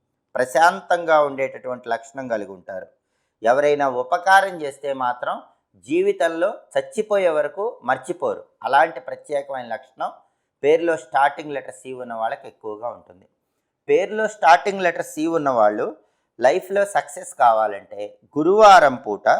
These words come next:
గురువులకు అరటిపళ్ళు తాంబూలం ఇస్తూ ఉండాలి. చదువు చెప్పిన గురువులకు కానీ ఎవరైనా సరే గురువులకి గురువారం పూట అరటిపళ్ళు ఇస్తూ ఉంటే వీళ్ళు తొందరగా సక్సెస్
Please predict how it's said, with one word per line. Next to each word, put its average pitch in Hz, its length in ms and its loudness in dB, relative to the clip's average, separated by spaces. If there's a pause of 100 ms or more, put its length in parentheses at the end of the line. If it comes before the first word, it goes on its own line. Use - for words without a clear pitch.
(640)
గురువులకు 214 540 0 (100)
అరటిపళ్ళు 165 560 -4 (140)
తాంబూలం 131 580 0
ఇస్తూ - 180 -20 (120)
ఉండాలి. 98 280 -14 (100)
చదువు 147 340 -8
చెప్పిన 135 260 -12 (100)
గురువులకు 120 520 -10
కానీ 107 240 -6 (680)
ఎవరైనా 196 400 2
సరే 156 160 -2 (120)
గురువులకి 170 520 -2
గురువారం 170 520 0
పూట 151 220 -8
అరటిపళ్ళు 143 480 -6
ఇస్తూ 131 300 -10
ఉంటే 120 240 -4 (440)
వీళ్ళు 131 260 -4
తొందరగా 151 460 2
సక్సెస్ 139 340 -8